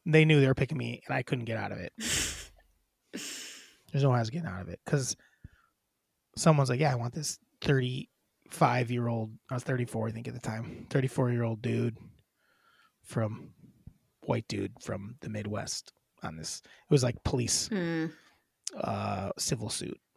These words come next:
Speaker 1: police brutality civil suit, or
Speaker 2: Mm.
Speaker 1: pol-, not even brutality, but we did not favor, we favored, in f-, I wonder if a year later we would have favored the way we did.
Speaker 2: Hmm.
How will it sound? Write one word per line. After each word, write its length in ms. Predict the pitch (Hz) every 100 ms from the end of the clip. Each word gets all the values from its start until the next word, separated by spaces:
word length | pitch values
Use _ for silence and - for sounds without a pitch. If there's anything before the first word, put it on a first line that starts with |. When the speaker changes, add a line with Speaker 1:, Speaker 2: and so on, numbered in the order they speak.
| _ -
Speaker 1:
police 240 | - 117
brutality 520 | - - - 95 87
civil 240 | 92 - -
suit, 200 | - 185
or 160 | 196
Speaker 2:
Mm. 140 | 185 180
Speaker 1:
pol-, 120 | 180
not 200 | 139 139 -
even 160 | 120
brutality, 540 | 110 104 - 101 67 76
but 180 | 78 - - - _ _ _ _ - -
we 100 | 190
did 120 | 214
not 140 | 220
favor, 380 | - 196 165 123 - - - -
we 120 | 180
favored, 340 | 185 208 202
in 60 | 185
f-, 220 | 175 - _ - - - - -
I 60 | 180
wonder 180 | 208 262
if 80 |
a 60 | 302
year 200 | 208 214
later 280 | 190 185 165
we 120 | 151
would 120 | 143
have 100 | 139
favored 360 | 127 156 143 143
the 60 | 139
way 140 | 135
we 100 | 135
did. 200 | 139 123
Speaker 2:
Hmm. 100 | 320